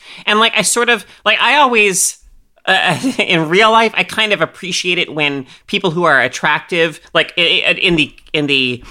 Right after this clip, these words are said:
conventional, by cultural standards sense, like, acknowledge their attractiveness, acknowledge maybe that they,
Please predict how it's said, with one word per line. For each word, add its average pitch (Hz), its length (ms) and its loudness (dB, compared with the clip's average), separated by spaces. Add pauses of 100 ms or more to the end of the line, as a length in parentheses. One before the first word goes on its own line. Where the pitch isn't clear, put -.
(340)
conventional, 165 680 0
by 135 160 -2
cultural 160 400 -2
standards 120 540 -2
sense, 113 360 -4
like, 123 180 -4
acknowledge 139 1080 -2 (160)
their 127 200 0
attractiveness, 135 800 -2
acknowledge 135 520 0
maybe 120 280 -6
that 117 200 -2
they, 113 320 -2